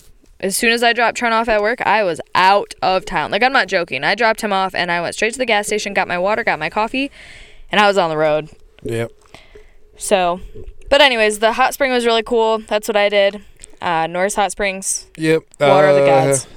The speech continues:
Speaker 2: the weekly roundup, the weather's getting nasty and cold.
Speaker 1: Yep.
Speaker 2: Um, and then time slows down for the last day.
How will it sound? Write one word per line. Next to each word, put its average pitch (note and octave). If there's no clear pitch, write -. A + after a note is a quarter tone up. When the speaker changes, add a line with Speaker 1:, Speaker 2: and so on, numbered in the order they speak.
Speaker 2:
the C#3+
weekly F3+
roundup, D#3+
the C#3
weather's C3
getting A#2+
nasty G#2+
and B2
cold. G2+
Speaker 1:
Yep. A3
Speaker 2:
Um, B2
and C3
then B2+
time D#3
slows C#3
down A#2
for A2
the G#2
last G2+
day. F#2+